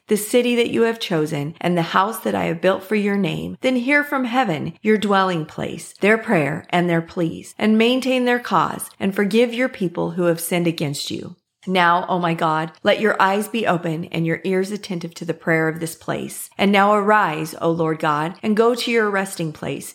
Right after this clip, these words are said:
you and the ark of your might. Let your priests, O Lord God, be clothed with salvation, and let your saints rejoice in your goodness.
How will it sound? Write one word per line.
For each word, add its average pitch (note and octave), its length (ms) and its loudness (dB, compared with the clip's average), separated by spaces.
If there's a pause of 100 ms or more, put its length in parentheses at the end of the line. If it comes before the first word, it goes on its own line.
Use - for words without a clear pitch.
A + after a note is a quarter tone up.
(100)
you A3+ 200 4
and A3+ 140 2
the G#3+ 100 2
ark F#3+ 240 0
of F3 120 -4
your F3 100 0
might. D#3 440 -4 (220)
Let A3 220 2
your A#3 120 2
priests, A#3 680 -2
O F3+ 80 4
Lord E3+ 320 2
God, D#3 400 2 (240)
be F#3+ 100 2
clothed A3 440 2
with G#3+ 120 0
salvation, F3 800 -2
and F#3 120 -2
let F#3 200 0
your F3 80 -4
saints G#3+ 480 -4
rejoice E3+ 480 0
in D#3+ 100 -2
your D#3 140 -4
goodness. D3 560 -8